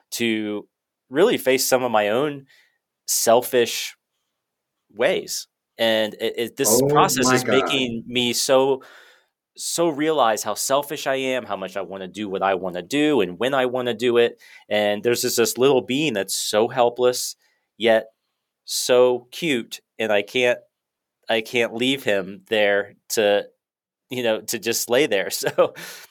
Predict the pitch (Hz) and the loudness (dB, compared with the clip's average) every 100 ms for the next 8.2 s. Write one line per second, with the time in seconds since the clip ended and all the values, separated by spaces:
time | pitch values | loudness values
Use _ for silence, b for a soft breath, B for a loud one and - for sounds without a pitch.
0 | B - 120 120 165 110 113 127 131 131 | B -10 -8 -2 -2 -2 0 2 2 -2
1 | 123 113 113 104 123 127 76 - 113 113 | -6 -6 -6 -6 -2 -2 -4 -10 -4 -4
2 | 95 113 123 127 - 127 131 104 98 95 | -2 0 0 -2 -4 -2 2 2 2 -2
3 | 98 95 92 98 92 95 95 95 95 - | 2 2 2 2 2 0 2 2 0 -4
4 | 90 95 95 92 95 95 92 98 95 90 | -8 -8 -10 -8 -8 -8 -10 -12 -8 -8
5 | - 107 101 - b b b 107 - - | -4 0 0 -2 b b b -4 -4 -6
6 | 110 110 - 98 104 156 101 82 _ _ | -6 -6 -6 -2 0 0 -2 -8 _ _
7 | _ 113 110 98 98 127 208 123 - 95 | _ -8 -4 -4 -2 -4 -2 -6 -6 -10
8 | 90 | -10